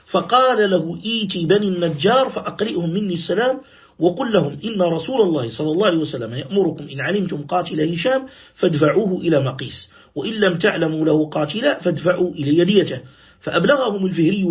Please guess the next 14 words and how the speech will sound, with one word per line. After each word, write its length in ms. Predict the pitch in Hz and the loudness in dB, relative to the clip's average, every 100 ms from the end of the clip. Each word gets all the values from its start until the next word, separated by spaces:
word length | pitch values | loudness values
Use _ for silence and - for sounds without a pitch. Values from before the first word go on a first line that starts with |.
| 160 | 4
ذلك 220 | 208 208 | 4 0
فقالوا: 440 | 190 - 190 190 | -2 -2 0 2
"والله 340 | 170 165 185 175 | 2 2 2 2
ما 200 | 160 160 | 0 -4
نعلم 300 | 160 165 156 | -4 -2 0
له 220 | 151 147 | 0 -2
قاتلا 440 | 180 190 - 196 | -2 -4 -4 -6
ولكن 400 | 160 165 180 160 | -2 -2 -2 -4
نعطي 260 | 185 180 196 | -8 -6 -6
ديته". 360 | 151 113 - - - - - | -6 -8 -12 -18 -20 -20 -10
فأعطوه 500 | - 160 165 262 226 | -6 -2 2 2 2
مئة 340 | 220 - 208 | 0 0 2
من 180 | 202 190 | 2 2
الإبل، 360 | 175 180 151 | 0 0 -4